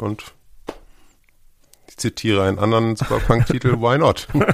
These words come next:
Speaker 2: Aber du hast ja auch ernsthafte Übersetzungen gemacht in, in, in Superpunk, um da mal kurz, äh, vorzugreifen. Du hast, ähm, zum Beispiel, ähm, das sehr schöne New York, U S A von Serge Gainsbourg und,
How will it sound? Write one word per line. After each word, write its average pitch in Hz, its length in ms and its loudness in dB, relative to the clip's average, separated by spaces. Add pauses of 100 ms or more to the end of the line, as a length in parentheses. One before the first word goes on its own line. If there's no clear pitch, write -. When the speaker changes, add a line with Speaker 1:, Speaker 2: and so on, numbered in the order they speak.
(1500)
Speaker 2:
Aber 147 180 4
du 151 280 0
hast 156 240 0
ja 160 80 2
auch - 60 0
ernsthafte 160 500 0
Übersetzungen 104 600 0
gemacht 98 420 -2
in, 104 260 0
in, 113 300 -4
in 117 140 0
Superpunk, 117 520 2
um 117 80 -2
da 110 80 0
mal 104 140 0
kurz, - 300 -2
äh, - 160 -4
vorzugreifen. 107 720 -2
Du 101 80 2
hast, 110 180 -4
ähm, 104 360 0 (100)
zum 117 180 0
Beispiel, 113 500 2
ähm, 104 280 -2 (380)
das - 140 -2
sehr 107 140 4
schöne 107 720 2
New 110 140 4
York, 110 500 4 (260)
U 113 140 2
S 92 140 0
A - 260 0
von 104 240 2
Serge 110 300 0
Gainsbourg 117 560 0
und, 123 400 2